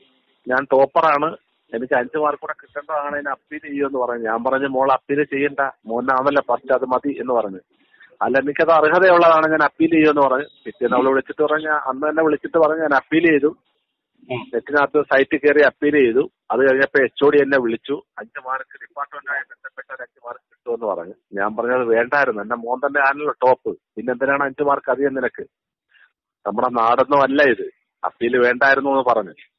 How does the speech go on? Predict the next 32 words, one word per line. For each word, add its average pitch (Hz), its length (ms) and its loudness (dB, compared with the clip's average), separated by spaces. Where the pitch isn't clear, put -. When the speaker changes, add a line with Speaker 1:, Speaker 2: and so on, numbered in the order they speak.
Speaker 1:
പക്ഷെ 107 320 -6
അവള് 110 240 -2
കേട്ടില്ല, 135 460 -2
അവൾ 190 140 -2
അപ്പീൽ 117 240 -4
ചെയ്തു. 120 240 -2
പിന്നീട് 95 320 -4
അവൾ 120 180 4
ആ 127 60 4
പരീക്ഷ 127 380 0
പേപ്പർ 143 340 2
വായിക്കാൻ 147 440 2
വേണ്ടി 147 200 0
അവള് 139 200 2
പോയില്ല, 123 420 0
അവൾക്ക് 107 280 -6
പേടിയായി. 110 520 0
അവൾ 90 180 -4
അതിന് 107 260 -2
എന്തൊക്കെയോ 139 520 -2
അവിടെ 165 380 0
വിഷയങ്ങൾ 156 380 -2
ഉണ്ടായിട്ടുണ്ട്. 151 520 0
അതെന്താണെന്നുള്ള 139 760 -2
കുറെ 143 300 2
വിവരങ്ങൾ 151 400 2
അവൾ, 160 240 -2
കുറെ 135 200 0
അല്ല, 180 180 2
മിക്കവാറും 147 400 0
വിവരങ്ങളൊക്കെ 160 540 2
അവള് 160 220 -2